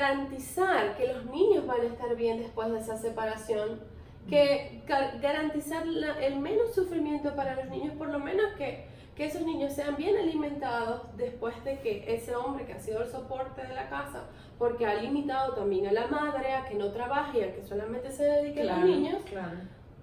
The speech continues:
Speaker 1: a que los niños mantengan un, un nivel de vida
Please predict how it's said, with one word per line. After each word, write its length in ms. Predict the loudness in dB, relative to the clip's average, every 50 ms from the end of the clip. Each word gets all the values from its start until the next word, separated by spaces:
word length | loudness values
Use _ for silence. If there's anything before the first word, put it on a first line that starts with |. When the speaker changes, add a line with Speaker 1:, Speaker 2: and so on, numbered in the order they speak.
| -8 -2
Speaker 1:
a 260 | 2 2 2 2 2 0
que 280 | -2 -2 -2 -4 -4
los 180 | -4 -4 -4 -4
niños 220 | -4 -4 -4 -4 -4
mantengan 520 | -4 -4 -4 -2 -2 -2 -2 0 -2 -2 -2 0
un, 160 | 0 0 0 0 -2 -4 -4 -2
un 220 | 2 2 2 2
nivel 300 | 0 0 2 2 2 2 2
de 80 | 0
vida 260 | -2 -2 -2 -4 -4